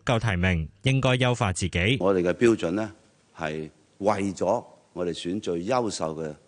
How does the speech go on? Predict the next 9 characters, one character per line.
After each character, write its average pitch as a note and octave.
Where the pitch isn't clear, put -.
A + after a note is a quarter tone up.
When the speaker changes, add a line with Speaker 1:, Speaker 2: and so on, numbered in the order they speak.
Speaker 2:
一 F#2+
啲， F2+
啊， C#2
區 A2+
議 F2
員 C2
而 D#2+
定 F2
嘅 G2